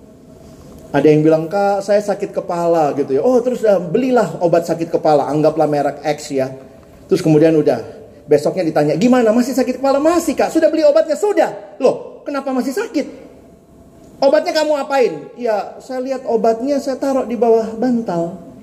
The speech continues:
<laughs> Punya obatnya, tapi nggak tahu cara pakainya. Roh Kudus ada? Jangan bilang nggak ada, ada. Tapi saudara taat nggak?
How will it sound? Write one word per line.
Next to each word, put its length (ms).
<laughs> 800
Punya 320
obatnya, 480
tapi 280
nggak 160
tahu 160
cara 200
pakainya. 480
Roh 160
Kudus 160
ada? 240
Jangan 240
bilang 160
nggak 240
ada, 200
ada. 380
Tapi 160
saudara 240
taat 320
nggak? 220